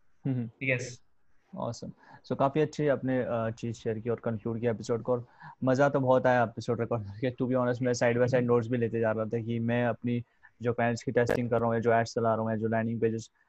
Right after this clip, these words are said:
Speaker 1: maybe उसमें मैं कुछ टेस्ट कर पाऊँ और एडिशनल चीज़ जो आपने बोली, या maybe किसी तरीके से मैं
Speaker 2: हम्म।
Speaker 1: डेटा ट्रैक कर पाऊँ। और जो टूल्स आपने बताया, जो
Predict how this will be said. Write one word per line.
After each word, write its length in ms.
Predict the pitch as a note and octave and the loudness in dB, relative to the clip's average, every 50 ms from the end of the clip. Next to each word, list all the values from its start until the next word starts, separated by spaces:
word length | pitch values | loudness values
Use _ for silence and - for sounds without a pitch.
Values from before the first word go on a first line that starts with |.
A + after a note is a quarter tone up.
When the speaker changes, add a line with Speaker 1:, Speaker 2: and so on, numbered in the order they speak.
| _ - C#3 | _ -2 2
Speaker 1:
maybe 280 | C#3 C#3+ C3+ C#3+ C#3+ | 2 2 2 2 0
उसमें 220 | C3+ - - C#3+ C3+ | 0 -2 0 0 2
मैं 160 | C3+ C3+ C3 | 2 2 2
कुछ 200 | - C3+ B2 - | 2 0 -2 2
टेस्ट 240 | - B2+ A#2+ A#2+ - | 2 2 2 2 2
कर 120 | - B2+ A#2+ | 0 0 2
पाऊँ 280 | A#2 B2 A#2+ A#2+ A#2 | 2 2 2 4 4
और 120 | A#2 A#2 G#2+ | 2 2 0
एडिशनल 480 | - - - A#2+ A#2+ G#2+ - B2 A#2 | -4 -4 -2 -2 -2 -2 -2 -4 -4
चीज़ 160 | G#2+ - A#2 | -2 -4 -4
जो 140 | G2+ A2 A2+ | -2 -2 -2
आपने 220 | A2 G#2 A2 A2+ A2 | -2 -2 -2 -4 -4
बोली, 300 | A2 A2 A2 A2 A2 A2+ | -2 -2 -2 -2 -2 -2
या 60 | A2+ | 0
maybe 260 | A#2 A#2+ A#2+ A#2 B2+ | 0 0 0 0 0
किसी 240 | A#2+ B2+ - - A#2+ | -2 -2 -2 -2 -4
तरीके 300 | - C3 A#2 - - - | -2 0 0 2 2 2
से 60 | - | 0
मैं 60 | B2 | 0
Speaker 2:
हम्म। 160 | A#2+ B2 A#2 | -2 0 2
Speaker 1:
डेटा 200 | A#2 A#2 A2+ A#2 | 2 2 2 0
ट्रैक 220 | A2+ A2 A2+ A2+ A2 | 0 0 -2 -2 -2
कर 120 | C3 A#2+ | -4 -4
पाऊँ। 140 | A2+ A#2 B2+ | 0 2 2
और 60 | C3 | 4
जो 120 | B2 C3+ C3 | 4 2 2
टूल्स 260 | - C#3+ D3+ C#3+ D3+ | 4 2 4 6 4
आपने 200 | C#3+ C3+ C#3 C3+ | 4 4 4 2
बताया, 340 | C3 B2+ - C3 B2+ B2 B2+ | 0 2 4 4 4 4 2
जो 340 | B2+ A#2+ A#2 A#2 A#2 A#2 | 2 2 2 2 2 0